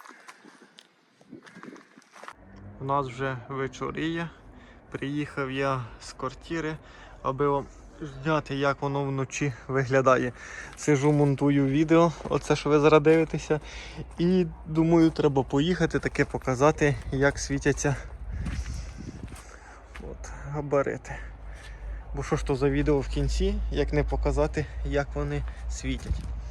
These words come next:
От, ми його на бік поставили, і ось так ярко-ярко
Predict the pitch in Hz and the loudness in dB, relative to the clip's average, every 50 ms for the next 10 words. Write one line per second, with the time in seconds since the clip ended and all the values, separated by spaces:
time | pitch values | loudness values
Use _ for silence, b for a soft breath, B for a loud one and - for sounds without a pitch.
0 | B B B B B B B B B B B B - - - - - - 135 156 | B B B B B B B B B B B B -8 -6 -6 -6 -4 -4 -2 0
1 | 175 165 156 143 135 143 143 147 139 131 143 135 - - - 165 - - - 170 | 2 2 2 2 2 2 2 2 2 2 0 -4 -4 -4 -4 -4 -4 0 2 2
2 | 190 190 185 180 180 175 B B B B B B - - - - - 123 117 - | 2 2 0 0 -2 -2 B B B B B B -4 -2 -4 -2 -2 -2 -2 -2
3 | - 143 147 - - - - 139 131 135 143 147 - - - | -2 -2 -2 -2 -4 -4 -4 -2 0 0 0 0 0 -2 -2